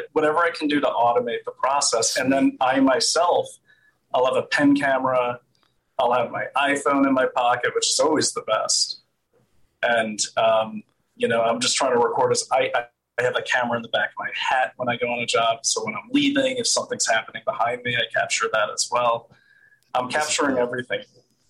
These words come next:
Speaker 2: Yeah, this is really
Speaker 1: Yeah.
Speaker 2: cool. I didn't even think about this right now. I keep this thing right here just because it's a smiley face. I think it looks funny,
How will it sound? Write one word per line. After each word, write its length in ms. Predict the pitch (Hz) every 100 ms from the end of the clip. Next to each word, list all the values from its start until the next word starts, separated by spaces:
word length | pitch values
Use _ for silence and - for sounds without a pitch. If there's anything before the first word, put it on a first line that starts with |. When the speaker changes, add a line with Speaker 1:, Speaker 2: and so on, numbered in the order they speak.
| -
Speaker 2:
Yeah, 220 | 104 98
this 200 | 85 123
is 100 | 139
really 260 | 123 135 139
Speaker 1:
Yeah. 80 | 135
Speaker 2:
cool. 260 | 135 104 - - -
I 120 | 165
didn't 180 | 214 240
even 140 | 240
think 180 | 196 220
about 160 | 220 185
this 180 | 165 165
right 200 | 156 143
now. 160 | 143
I 80 | 135
keep 240 | - 185
this 200 | - 180
thing 200 | - 151
right 220 | 156 147 135
here 220 | 147 160
just 260 | 139 139 -
because 260 | 151 135
it's 140 | 123 110
a 60 |
smiley 360 | - 101 120 139
face. 300 | 151 151 143
I 40 |
think 120 | 123 117
it 60 |
looks 180 | 117 -
funny, 240 | 147 151